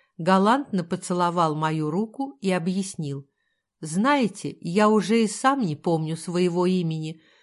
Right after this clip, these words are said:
Все знакомые давно зовут меня котом». «Так уж и не помните». «Меня редко кто называет по имени.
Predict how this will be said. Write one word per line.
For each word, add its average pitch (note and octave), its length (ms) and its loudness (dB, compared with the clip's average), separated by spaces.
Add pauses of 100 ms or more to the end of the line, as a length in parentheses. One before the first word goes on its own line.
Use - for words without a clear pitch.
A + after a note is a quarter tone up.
(160)
Все B3 320 2
знакомые A3+ 720 2
давно G3 500 2
зовут A3 480 0
меня F#3 320 -2
котом». E3 580 -4 (680)
«Так G3 300 2
уж A3 180 0
и B3 80 2
не B3+ 160 2
помните». F3 800 -2 (580)
«Меня E3+ 380 2
редко C4 400 0
кто F#3 240 -4
называет F3 640 -2
по F3+ 140 -2
имени. D#3+ 500 -6